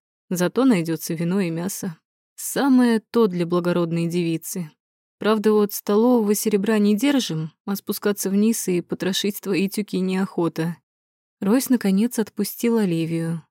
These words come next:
встал, нахмурился, увидев её разодранные туфли, подобрал их и сунул за пазуху. Потом открыл один из сундуков и достал оттуда кожаные чёрные башмачки.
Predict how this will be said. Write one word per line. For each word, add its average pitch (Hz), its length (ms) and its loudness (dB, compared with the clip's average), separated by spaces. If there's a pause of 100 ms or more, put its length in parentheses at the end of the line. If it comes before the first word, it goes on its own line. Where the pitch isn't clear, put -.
(140)
встал, 226 500 0 (200)
нахмурился, 196 920 0 (180)
увидев 214 400 -2
её 196 280 0
разодранные 202 680 0
туфли, 190 600 -4 (480)
подобрал 254 520 0
их 247 180 -4
и 262 100 -2
сунул 226 400 0
за 190 140 -2
пазуху. 170 640 -6 (540)
Потом 262 280 2
открыл 240 300 0
один 220 300 2
из 214 100 -2
сундуков 202 580 -2
и 247 80 2
достал 214 400 -2
оттуда 226 400 0
кожаные 214 540 0
чёрные 220 420 0
башмачки. 208 840 -4